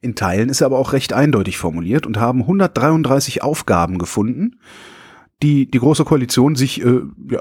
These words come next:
gesetzt hat, sozusagen. Selbst gesteckte Ziele, schreiben sie. Ähm, sie schreiben, „Hundertdreiunddreißig Versprechen, an denen sich die Regierung messen lassen muss. In den kommenden Monaten und Jahren werden wir dokumentieren, wie es mit der Umsetzung vorangeht.“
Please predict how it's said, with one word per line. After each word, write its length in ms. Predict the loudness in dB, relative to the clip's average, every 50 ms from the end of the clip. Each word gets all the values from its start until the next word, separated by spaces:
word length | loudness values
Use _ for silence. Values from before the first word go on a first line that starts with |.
| -4 0
gesetzt 420 | 0 2 2 0 0 -2 -2 -2
hat, 220 | -4 -4 -6 -8 -14
sozusagen. 500 | -12 -10 -10 -8 -8 -10 -10 -12 -12 -8
Selbst 340 | -2 0 0 0 0 -2 -4
gesteckte 340 | -6 -4 -4 -4 -4 -4 -6
Ziele, 340 | -4 -4 -4 -4 -4 -6 -12 -14
schreiben 360 | -16 -14 -10 -10 -10 -10 -10 -12
sie. 140 | -14 -14 -16 -18 -18 -18 -16 -16 -16 -18 -12 -6
Ähm, 440 | -2 0 2 2 2 2 0 -2 -2 -4
sie 80 | -4 -4
schreiben, 240 | -2 -2 0 0
„Hundertdreiunddreißig 640 | 0 2 0 0 2 0 0 2 2 2 2 0 0 -2
Versprechen, 420 | -4 -4 -2 -2 -2 0 0 0
an 100 | 0 2
denen 140 | 2 2 2
sich 100 | 0 -2
die 80 | -2 -2
Regierung 400 | -2 0 0 2 2 2 2 2
messen 260 | 2 2 2 0 0
lassen 300 | 0 -2 -2 -2 -2 -2
muss. 200 | 0 -2 -2 -2 -6 -14 -20 -20 -20 -16 -8
In 100 | -2 0
den 140 | 0 0 0
kommenden 320 | 0 0 2 2 2 2
Monaten 340 | 2 2 2 2 2 0 0
und 140 | -2 -2 0
Jahren 360 | 0 2 2 0 0 0 0 2
werden 180 | 2 2 2
wir 80 | 2 0
dokumentieren, 640 | -2 -2 0 0 0 0 0 0 -2 0 0 0 0
wie 40 | -2
es 80 | -4 -4
mit 100 | -2 -2
der 80 | -2 -4
Umsetzung 380 | -4 -4 -4 -4 -2 -4 -6
vorangeht.“ 680 | -4 -4 -4 -2 0 0 -2 -2 -4 -6 -8 -10 -12 -16